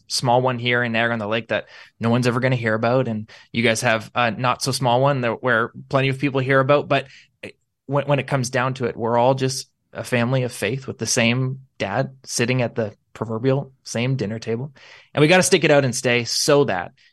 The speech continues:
in working through the mess together, we can, we can be, you know, part of the work that God is doing on the earth, which is the restoration and the redeeming of,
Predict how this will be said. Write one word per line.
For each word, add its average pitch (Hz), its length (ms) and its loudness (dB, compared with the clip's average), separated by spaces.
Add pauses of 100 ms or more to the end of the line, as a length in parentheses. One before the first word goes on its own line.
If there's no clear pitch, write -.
(120)
in 127 200 0
working 131 360 4
through 131 220 2
the 120 80 -2
mess 117 260 -6
together, 110 500 -2 (320)
we 117 160 -2
can, 110 400 -4
we 127 140 -2
can 120 160 -2
be, 113 500 -4 (540)
you 139 60 0
know, 113 260 0
part 175 220 2
of 151 60 -4
the 147 80 0
work 139 180 2
that 113 80 -2
God 123 200 2
is 131 80 -2
doing 131 180 0
on 127 100 -2
the 127 100 -4
earth, 113 200 -8
which 104 140 -10
is 110 140 -8
the 113 80 -4
restoration 113 560 -6
and 107 100 -6
the 110 60 -6
redeeming 107 400 -10
of, 104 200 -14